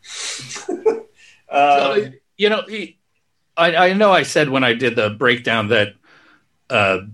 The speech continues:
Speaker 2: that Morgo was only there to protect his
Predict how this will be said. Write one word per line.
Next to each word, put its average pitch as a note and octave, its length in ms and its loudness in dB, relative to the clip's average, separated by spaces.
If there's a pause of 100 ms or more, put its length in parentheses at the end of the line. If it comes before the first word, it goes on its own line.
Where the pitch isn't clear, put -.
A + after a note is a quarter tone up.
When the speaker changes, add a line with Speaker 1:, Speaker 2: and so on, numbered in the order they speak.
(680)
Speaker 2:
that A#2+ 180 2 (300)
Morgo C3 400 2
was B2 160 -2
only C3+ 260 2
there A#2+ 360 0
to A#2 240 -8
protect B2+ 440 -4
his A#2 600 -4